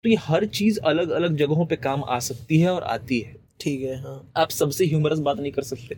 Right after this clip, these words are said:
Speaker 2: हाँ।
Speaker 1: आप सबसे हंस के बात नहीं कर सकते,
Speaker 2: हाँ।
Speaker 1: आप सबसे गुस्से में बात नहीं कर सकते, सबसे प्यार से बात नहीं कर सकते।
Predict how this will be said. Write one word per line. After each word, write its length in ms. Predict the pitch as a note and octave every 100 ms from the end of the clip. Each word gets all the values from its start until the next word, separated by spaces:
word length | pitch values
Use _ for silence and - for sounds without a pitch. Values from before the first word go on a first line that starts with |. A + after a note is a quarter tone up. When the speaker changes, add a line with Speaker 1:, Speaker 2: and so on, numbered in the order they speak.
| -
Speaker 2:
हाँ। 320 | D3+ D3 C#3 -
Speaker 1:
आप 100 | C#3+
सबसे 300 | - D#3 -
हंस 200 | D3 C#3+
के 100 | -
बात 200 | D3+ D3
नहीं 120 | D3+
कर 120 | C#3+ C#3
सकते, 320 | - - C3+
Speaker 2:
हाँ। 300 | B2+ C#3 C3+
Speaker 1:
आप 60 | C#3
सबसे 280 | - C#3 F3
गुस्से 360 | C#3 B2+ -
में 120 | D#3+ D3+
बात 180 | D3
नहीं 120 | D3+ C#3+
कर 120 | C#3
सकते, 280 | D3 B2+ D3+
सबसे 300 | C#3+ - D3+
प्यार 280 | - C3+
से 140 | D3 D#3+
बात 200 | C#3+ C#3+
नहीं 100 | C#3+
कर 100 | C#3+
सकते। 300 | C#3 B2+